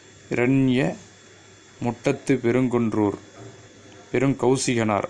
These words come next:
என்பார் பாடியுள்ளார். மலைகளை யானைகளாகவும், அங்கெழும் ஓசைகளை யானையின் மதுநீர் பெருக்கால் எழும் ஓசையாகவும்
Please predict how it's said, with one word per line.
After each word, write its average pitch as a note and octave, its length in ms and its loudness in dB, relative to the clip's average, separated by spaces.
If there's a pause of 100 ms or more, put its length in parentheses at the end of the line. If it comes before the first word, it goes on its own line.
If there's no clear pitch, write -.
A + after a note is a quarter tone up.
என்பார் A2 380 -2
பாடியுள்ளார். E2+ 540 -6 (1200)
மலைகளை B2 600 2
யானைகளாகவும், G#2 880 -2 (1040)
அங்கெழும் A2+ 640 0
ஓசைகளை A2 600 2
யானையின் A2 540 0
மதுநீர் A2+ 520 0
பெருக்கால் A#2 520 2
எழும் G2+ 360 0 (120)
ஓசையாகவும் G2+ 840 -2